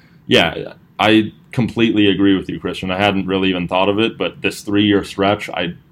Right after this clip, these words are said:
don't think you can name a different three-year stretch from any other athlete.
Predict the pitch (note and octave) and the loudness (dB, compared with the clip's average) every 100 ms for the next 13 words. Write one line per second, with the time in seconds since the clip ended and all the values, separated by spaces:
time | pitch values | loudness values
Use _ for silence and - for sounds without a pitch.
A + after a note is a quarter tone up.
0 | _ F2+ F2 E2+ - G2 F2 F#2 E2 F2 | _ -6 -6 -8 -8 -6 -4 -6 -6 -6
1 | E2 - _ _ _ - G#2+ A2 G2+ G2 | -8 -10 _ _ _ -4 0 2 2 0
2 | F2+ G#2 G#2+ E2 F#2+ F#2+ F#2 - F#2 E2+ | 0 -2 -2 -4 -4 -2 -4 -6 -6 -6
3 | - F2 E2 F#2 F2+ F2+ - F#2 F#2 F2 | -8 -8 -8 -8 -8 -6 -4 -4 -2 -2
4 | F2+ F2 F2 F2 | -2 -4 -8 -10